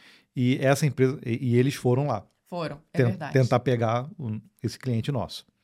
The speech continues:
Speaker 2: Então, acho que tá mais
Speaker 1: Não
Speaker 2: do que
Speaker 1: foi?
Speaker 2: comprovado. Foi.
Speaker 1: É.
Speaker 2: Pior que foi. <laughs>
Speaker 1: Pois é, tá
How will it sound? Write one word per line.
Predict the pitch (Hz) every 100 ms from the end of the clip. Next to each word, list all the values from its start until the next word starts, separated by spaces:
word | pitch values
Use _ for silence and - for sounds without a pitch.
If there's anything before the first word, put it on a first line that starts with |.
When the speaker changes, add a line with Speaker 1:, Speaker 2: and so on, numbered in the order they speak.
| _ _
Speaker 2:
Então, | 165 160 165 151 175 180 165
acho | 160 -
que | 185
tá | 185
mais | 170 165
Speaker 1:
Não |
Speaker 2:
do | 127
que |
Speaker 1:
foi? | 214 240
Speaker 2:
comprovado. | 220 202 156 165
Foi. | 214 160
Speaker 1:
É. |
Speaker 2:
Pior | 160 214 226 226
que | -
foi. | 185
<laughs> | 170 180 208 277 - 320 -
Speaker 1:
Pois | - 143
é, | 123
tá | 294